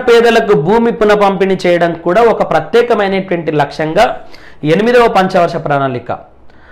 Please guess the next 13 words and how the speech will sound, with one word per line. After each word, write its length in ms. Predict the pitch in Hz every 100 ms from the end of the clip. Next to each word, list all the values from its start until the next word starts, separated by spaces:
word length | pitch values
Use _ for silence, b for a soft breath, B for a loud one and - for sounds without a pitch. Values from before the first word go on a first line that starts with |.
| b
అంటే 180 | 170 208 160 156 B B 151
పంతొమ్మిది 420 | 175 233 233 233
వందల 220 | 220 214 208 208
తొంభై 260 | 180 208 220
రెండు 180 | 208 208 190
నుండి 180 | 196 208 196
తొంభై 260 | 175 196 202 185
ఆరు 120 | 180 175
మధ్యలో 260 | 160 175 175
జరిగినటువంటి 680 | 160 156 151 151 151 151 208 139 139 B B B -
పంద-, 260 | 156 170 170 151
ఆ 20 | 208 220
ప్రణాళికల్లో 680 | 208 190 190 180 175 185